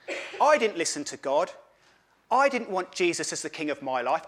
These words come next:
I wanted to be the king of my own life. But then Jesus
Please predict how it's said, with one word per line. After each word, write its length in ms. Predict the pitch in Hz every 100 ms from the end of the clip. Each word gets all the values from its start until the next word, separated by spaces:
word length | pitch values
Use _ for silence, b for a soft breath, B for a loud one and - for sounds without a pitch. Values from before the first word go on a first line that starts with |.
| 226
I 160 | 233
wanted 320 | 208 190 - -
to 100 | 147
be 140 | 147
the 100 | 135
king 360 | - - 170 165
of 160 | 131
my 180 | 139 147
own 240 | 165 156
life. 400 | 120 101 92 - _ _ _ _ b b b b -
But 120 | 143
then 200 | 156 151
Jesus 800 | - 196 202 - 123 139 - -